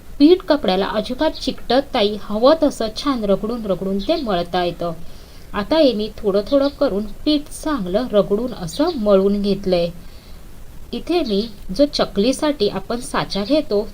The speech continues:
तोच साचा मी इथे कुरडया करण्यासाठी घेतलाय. बारीक जी जाळी असते त्यामध्ये ती जाळी आपल्याला घ्यायची आहे. साच्याला थोडं आतमधून पाणी लावून घ्यायचं आणि नंतर एकदम बारीक जाळी आहे ती आपण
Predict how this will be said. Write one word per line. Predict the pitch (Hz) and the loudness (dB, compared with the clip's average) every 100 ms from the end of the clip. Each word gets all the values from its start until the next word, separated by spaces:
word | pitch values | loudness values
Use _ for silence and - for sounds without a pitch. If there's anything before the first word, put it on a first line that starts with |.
| - | 4
तोच | 277 302 | 6 6
साचा | 294 285 185 196 196 | 4 -2 0 -2 -2
मी | 285 | -4
इथे | 208 202 320 392 - - - - | 0 2 4 2 -6 -16 -14 -6
कुरडया | 220 180 202 247 | -4 0 0 0
करण्यासाठी | 240 226 233 247 247 269 | -4 -4 -6 -6 -4 0
घेतलाय. | 208 165 170 156 - | 0 -2 -2 -4 -2
बारीक | 226 233 269 302 - | 4 6 6 4 0
जी | 311 | -2
जाळी | 294 254 254 | 2 0 2
असते | 277 302 - 220 | 4 2 0 -2
त्यामध्ये | 240 277 240 160 185 - 277 | 0 -4 -4 -4 -6 -2 0
ती | 302 | 2
जाळी | 294 185 196 | 2 0 -2
आपल्याला | 185 - 180 277 | -4 -4 -2 -2
घ्यायची | 285 208 170 165 190 | 0 0 0 -2 -2
आहे. | 175 - - - - - - | -2 -4 -14 -16 -16 -16 -14
साच्याला | - 247 285 359 330 214 | -2 0 0 0 0 0
थोडं | - 269 240 311 - - - - | 0 0 2 0 -4 -16 -14 -4
आतमधून | 240 254 269 202 233 - | -4 -2 -4 -4 -6 -4
पाणी | 220 160 190 | 0 0 0
लावून | 226 226 247 | -2 -4 -6
घ्यायचं | 254 269 240 - 214 - | -2 0 0 0 -2 -2
आणि | 214 277 | -6 -4
नंतर | 277 285 208 214 | -4 -6 -4 -4
एकदम | 220 196 254 269 | -4 -6 -6 -6
बारीक | 214 208 240 285 - | -2 0 2 0 2
जाळी | 302 269 226 | 2 2 0
आहे | 240 262 202 202 - - - - | -2 2 2 2 -4 -14 -16 -4
ती | 277 | 0
आपण | 285 - - | 0 0 -4